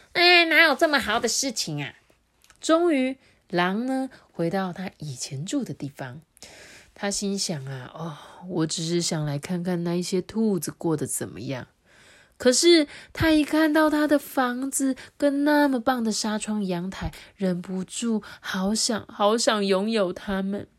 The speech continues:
他心想说：“呃，我为什么要卖掉我的房子呢？我，我得把它要回来。”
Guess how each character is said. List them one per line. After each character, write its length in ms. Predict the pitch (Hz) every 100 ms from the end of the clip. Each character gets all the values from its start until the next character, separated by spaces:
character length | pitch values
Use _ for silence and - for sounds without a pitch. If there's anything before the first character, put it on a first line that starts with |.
| _ _
他 160 | -
心 320 | 214 214 202 202
想 260 | 202 156
说 400 | 165 - 180 185 - - - - -
：“呃， 280 | 175 147 -
我 220 | 156 160
为 140 | 175 180
什 240 | 175 165
么 120 | 151
要 120 | 160
卖 320 | 160 165 175 160
掉 240 | 185 170
我 160 | 156 156
的 120 | 151
房 560 | - - 135 139 165
子 180 | 180 190
呢？ 300 | 165 160 156 - - 294 277 -
我， 320 | 226 220 165 - 214
我 120 | 196 214
得 160 | 240
把 220 | 226 170
它 100 | 208
要 340 | 240 247 226 170
回 280 | 160 165 196
来。” 400 | 185 160 160